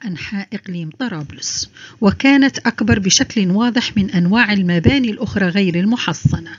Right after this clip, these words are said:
وغالبًا ما تم بناؤها باستخدام تقنيات بناء من كتل حجارة مشذبة بأسلوب البناء الروماني المتبع في شمال إفريقيا المعروف باسم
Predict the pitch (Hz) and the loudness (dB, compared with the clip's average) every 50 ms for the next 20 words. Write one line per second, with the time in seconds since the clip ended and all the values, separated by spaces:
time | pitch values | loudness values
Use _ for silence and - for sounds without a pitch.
0 | _ - - - - - - - - 208 185 175 165 220 320 349 381 359 349 294 | _ -20 -20 -20 -20 -20 -14 -4 0 2 4 4 4 4 4 4 4 4 2 2
1 | 240 240 214 196 185 185 180 - - 277 262 240 220 196 170 175 180 190 214 247 | 4 2 2 2 2 0 0 0 0 0 2 2 0 0 -2 0 0 0 0 0
2 | 247 - 247 196 - 208 190 180 175 - - - - - 185 202 240 247 220 - | 0 -2 0 2 2 2 2 0 -2 -2 -2 -4 -2 -2 -2 0 0 0 0 -2
3 | - 190 - - 165 165 165 190 220 254 247 - 220 180 170 170 180 185 220 - | -4 -4 -2 -2 -2 0 2 2 2 0 0 -2 -2 0 0 2 2 2 0 -2
4 | - 247 185 175 170 160 156 - - 285 277 - 233 208 196 180 - - 220 185 | -2 -2 0 2 0 0 -2 0 0 0 2 2 0 2 2 0 0 2 2 2
5 | 165 233 226 220 220 220 220 208 - 220 202 196 - - - - - - - - | 4 4 4 4 4 2 0 0 0 -2 -2 -2 -4 -10 -12 -12 -12 -12 -12 -8
6 | - - 214 190 - - 277 294 - - 262 240 208 226 208 185 185 190 196 - | -2 2 4 4 6 4 4 2 2 4 2 4 4 4 2 2 2 -2 -2 -2
7 | - - 226 233 233 226 202 202 180 175 156 175 180 180 190 208 214 - 202 180 | -4 0 2 2 2 4 2 2 2 2 2 4 4 4 4 2 2 2 0 0
8 | 175 185 180 170 170 180 190 185 202 208 190 170 160 160 160 165 165 - - - | 2 2 2 4 4 4 4 4 4 2 4 2 2 2 2 0 0 -2 0 0
9 | 247 214 240 220 214 214 - - - - - - - 233 - - - 214 202 185 | 0 2 4 2 2 0 -4 -12 -16 -14 -4 0 2 2 4 4 4 4 4 4
10 | 175 170 160 175 - 240 233 - 226 226 214 214 - - 226 196 180 175 170 165 | 2 2 2 0 0 -2 -2 0 0 0 0 0 -2 0 0 2 2 2 2 0
11 | 156 165 196 233 220 - - - 214 - - 226 208 202 | 0 0 0 0 0 -2 -2 0 0 0 2 0 0 0